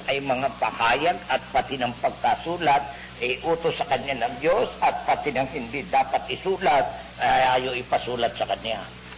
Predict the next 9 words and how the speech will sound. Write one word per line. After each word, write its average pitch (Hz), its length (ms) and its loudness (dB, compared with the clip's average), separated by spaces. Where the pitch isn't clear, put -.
Dito 165 320 0
natin 156 440 4
titingnan 113 600 0
sa 139 80 0
Kapitulo 165 560 2
dose 170 400 2
at - 140 -2
ang 120 160 2
bersikulo 160 500 -2